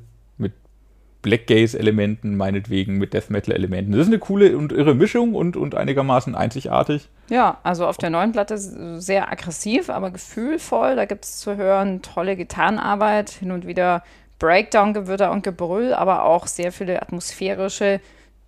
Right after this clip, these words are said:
Speaker 2: teilweise auch sphärische Instrumentalpassagen, so wie bei, ja, diesen diversen Post-Metal-Gruppen.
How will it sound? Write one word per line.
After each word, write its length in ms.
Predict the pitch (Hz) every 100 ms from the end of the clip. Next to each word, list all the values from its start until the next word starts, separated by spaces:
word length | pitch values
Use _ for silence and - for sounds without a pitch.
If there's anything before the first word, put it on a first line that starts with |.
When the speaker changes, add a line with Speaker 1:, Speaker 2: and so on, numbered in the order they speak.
| -
Speaker 2:
teilweise 500 | 190 185 175 175 -
auch 100 | 175
sphärische 640 | - - 226 247 247 -
Instrumentalpassagen, 1160 | 202 - 214 208 - 202 - 180 - 160 180 202
so 160 | 190 175
wie 120 | 180
bei, 400 | 170 160 160 165 - -
ja, 200 | 170 147
diesen 320 | - 165 165
diversen 580 | 156 156 135 170 160 156
Post-Metal-Gruppen. 1300 | - 175 - 151 170 180 160 - - 180 190 190